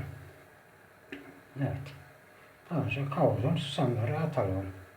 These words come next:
Evet. Sonra bu çörek otu da atalım biraz. Evet, biraz çörek otu da atalım.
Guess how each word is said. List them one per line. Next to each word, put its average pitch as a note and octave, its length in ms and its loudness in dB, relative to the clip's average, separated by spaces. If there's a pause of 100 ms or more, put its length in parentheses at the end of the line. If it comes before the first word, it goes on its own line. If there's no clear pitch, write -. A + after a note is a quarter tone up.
(1300)
Evet. - 120 -4 (3000)
Sonra D3+ 400 12 (380)
bu F3 60 0 (240)
çörek A#3+ 240 12
otu G#3 300 12
da C3+ 80 12
atalım - 420 6 (280)
biraz. A2 340 2 (760)
Evet, C#3+ 280 2
biraz C#3 300 10 (160)
çörek E3+ 220 0
otu D#3+ 260 0
da - 60 -2
atalım. - 320 -2